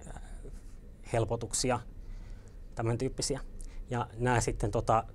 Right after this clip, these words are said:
sellaiset ihmiset, jotka si-, sattuu niin kuin näistä samoista ongelmista kärsimään vähän eri aikaan, jää sitten näiden ulkopuolelle. Ja se, minkä niin kuin itse haluais korostaa, on se, että niin kuin meidän pitää miettiä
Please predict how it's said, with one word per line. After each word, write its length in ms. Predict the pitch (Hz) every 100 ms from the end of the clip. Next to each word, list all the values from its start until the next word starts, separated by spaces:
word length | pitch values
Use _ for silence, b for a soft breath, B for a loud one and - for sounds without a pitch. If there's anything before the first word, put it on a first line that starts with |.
| - - - -
sellaiset 400 | - 113 107 -
ihmiset, 260 | 131 120
jotka 200 | 110 -
si-, 160 | 104 - -
sattuu 420 | - - 135 117
niin 100 | 110
kuin 120 | 117
näistä 180 | 117 -
samoista 380 | 131 123 - 117
ongelmista 500 | 135 117 107 101 -
kärsimään 440 | 113 - 113 107
vähän 240 | 107 117
eri 200 | 107 107
aikaan, 480 | 107 104 - 101 107 104
jää 160 | 101
sitten 220 | 104 101 101
näiden 260 | 107 104
ulkopuolelle. 680 | 104 104 110 - - - - - - - B B B B B B B -
Ja 180 | 120 101 -
se, 160 | -
minkä 240 | 107 113 110
niin 120 | 113
kuin 120 | 117
itse 160 | 117 117
haluais 420 | 113 104 104 - - - -
korostaa, 500 | - 107 110 - 107
on 140 | 101 104
se, 180 | 107 101
että 200 | - 101
niin 160 | 98
kuin 100 | 101
meidän 180 | 101 101
pitää 220 | 110 104
miettiä 480 | 104 113 107 110